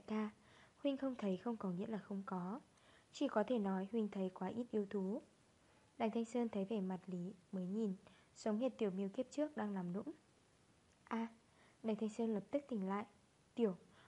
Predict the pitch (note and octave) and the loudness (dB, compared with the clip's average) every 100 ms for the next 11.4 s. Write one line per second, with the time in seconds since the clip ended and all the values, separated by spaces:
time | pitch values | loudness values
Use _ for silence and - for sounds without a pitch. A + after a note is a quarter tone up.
0 | - B3 A3+ G3+ F#3 F#3 F#3+ G3+ G3 A3+ | -2 2 4 4 2 0 0 0 0 0
1 | F#3 G3 - A3 F#3+ F#3 A#3 A#3 - _ | -2 -2 -2 0 0 0 -2 -2 -12 _
2 | _ - - _ - G3+ F#3+ - - - | _ -20 -20 _ -2 -2 -2 -8 -20 -20
3 | - - - - G#3 G3 A3 G#3+ G#3+ C#4+ | -20 -20 -20 0 2 4 2 4 2 2
4 | C#4+ - - A3 F#3+ - - - - C4+ | 0 -2 0 0 0 -8 -20 -8 -4 -4
5 | - - F#3+ F3+ B3+ - - G#3 F#3 G3+ | -4 -2 0 0 -4 -14 -2 0 2 0
6 | F#3 G3 F#3 A3 A3 G3 G3 G3 G#3+ G3+ | 0 -2 -2 -2 -2 -2 -4 -2 -2 0
7 | G3+ F#3+ C#4+ - B3 - - - - - | -2 -4 -6 -2 -2 -2 -10 -20 -20 -20
8 | - - B3+ A#3 G#3+ G3+ G3+ A3 A#3+ G#3+ | -20 2 6 6 6 4 2 2 2 4
9 | G3 F#3+ F#3+ G3 F3+ F#3 F#3+ G#3 G3+ F3+ | 4 2 2 -2 0 0 -2 -2 -2 0
10 | F3+ G#3+ G#3+ - - - - - - A#3 | 0 0 0 -2 -16 -20 -20 -8 -2 0
11 | G#3+ F#3+ G3 F#3 | 2 2 2 0